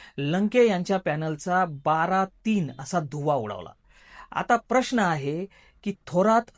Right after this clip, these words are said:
प्लस लंके ही जोडी एकत्र आली तर विखेंच्या तोडीस तोड ठरेल का, की येत्या निवडणुकीत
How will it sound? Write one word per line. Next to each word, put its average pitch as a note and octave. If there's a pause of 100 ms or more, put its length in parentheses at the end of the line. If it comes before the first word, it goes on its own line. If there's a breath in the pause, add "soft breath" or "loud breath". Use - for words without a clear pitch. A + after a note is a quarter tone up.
(120)
प्लस G3
लंके F3+
ही B2+
जोडी F#3+
एकत्र G3
आली F3+ (320 loud breath)
तर G3
विखेंच्या A3+
तोडीस G#3
तोड F#3+ (100)
ठरेल G3+
का, G#2 (540 loud breath)
की A3+
येत्या G#3
निवडणुकीत F#3